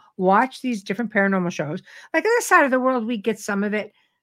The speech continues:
In the other side of the world, they, they, they get even more, you know, like England and stuff, they get even more. And they, they go over, I mean, a good show will give you the history of a location before,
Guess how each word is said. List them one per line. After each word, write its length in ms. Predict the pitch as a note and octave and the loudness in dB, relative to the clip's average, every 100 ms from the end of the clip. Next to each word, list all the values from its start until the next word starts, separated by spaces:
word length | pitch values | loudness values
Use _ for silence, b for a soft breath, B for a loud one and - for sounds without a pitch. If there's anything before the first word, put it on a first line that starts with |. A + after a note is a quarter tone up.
| _ | _
In 280 | A#3 A3+ A#3+ | -2 -2 -2
the 120 | A3+ | 0
other 160 | B3+ C#4+ | 0 0
side 220 | - G#3+ | 0 2
of 60 | G3+ | 2
the 60 | |
world, 180 | G3+ G#3 | 0 -2
they, 100 | A3 | -2
they, 200 | B3 B3+ | -2 -4
they 140 | D#4+ G4+ | -2 -4
get 160 | G#4 | -2
even 180 | F#4 B3 | -2 0
more, 680 | G3 F#3+ B3 G3 G#2 C#3+ - _ - | 2 2 2 0 -2 -10 -16 _ -6
you 140 | G3 | -2
know, 160 | F3+ F3 | -2 -2
like 160 | G3+ | -4
England 380 | A#3 C#4+ G#3 E3+ | -4 -4 -4 -4
and 100 | E3 | -6
stuff, 180 | - D3+ | -6 -6
they 100 | E4+ | -6
get 140 | A4+ A4+ | -4 -4
even 160 | E4 | -2
more. 360 | G#3+ G#3 A3 D#3+ B B B B B B | -2 -2 -4 -6 B B B B B B
And 400 | C4+ C4+ C4+ C4+ _ - - - | 2 2 2 -6 _ -20 -20 0
they, 420 | C#4+ D4+ D4+ A3+ A3+ | 2 2 -2 -6 -2
they 360 | C#4 C#4+ C#4 _ - | 0 0 -8 _ -4
go 220 | D4 D4+ | -4 -2
over, 680 | C4 D#4+ E4+ C4 A#3 - _ - | -2 -2 -2 -2 -2 -4 _ -6
I 60 | |
mean, 180 | C#4 D#4 | -4 -2
a 60 | C#4 | -6
good 240 | - F#4+ | -4 -4
show 420 | G4 - A3+ D#3+ D#3+ | -2 0 2 2 0
will 260 | G#3 C#4 | 0 -2
give 220 | A3+ D4 C#4 | -2 -2 0
you 80 | |
the 120 | B3 A#3 | 0 -2
history 640 | B3 C4 - F3+ D3+ D#3+ | -4 -6 -6 -6 -6 -8
of 120 | - F3 | -6 -4
a 40 | |
location 880 | F#3 G3 - A#3 A#3+ - F3 D#3 F3 b b b | -2 -4 -4 -4 -4 -4 -8 -8 -10 b b b
before, 960 | F3+ A3 - - C#4 D4+ G#3 E3 D#3 | -2 -2 -2 -8 -4 0 0 -2 -6